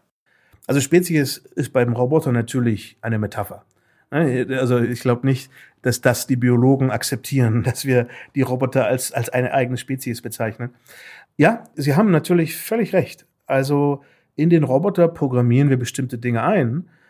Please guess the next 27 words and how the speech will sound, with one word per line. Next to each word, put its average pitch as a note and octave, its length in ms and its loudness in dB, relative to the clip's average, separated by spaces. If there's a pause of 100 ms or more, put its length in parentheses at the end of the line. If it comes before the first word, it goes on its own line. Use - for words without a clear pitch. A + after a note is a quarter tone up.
(240)
und B2+ 420 0
andere C3 280 0
Dinge D3 500 4
wollen C3+ 500 2
wir, D3 220 6
dass B2+ 180 -2
der B2 120 -2
Roboter D3 600 2 (100)
die D#3 140 -2
lernt. G2 460 2 (500)
Aber D#3 220 4
das D3+ 140 2
ist - 380 -4 (180)
interessanterweise E3 720 0
genau D#3 340 2
das E3+ 160 -2
Gleiche D3 360 -2
beim D#3+ 180 0
Vogel D3+ 440 0 (480)
oder G#2+ 220 -2
bei A#2 120 2
allen B2 200 4
anderen D3 320 4
Spezies, A#2+ 460 -6
die C#3+ 80 -12
bestimmte D#3+ 500 0
Verhaltensweisen D3 1000 -2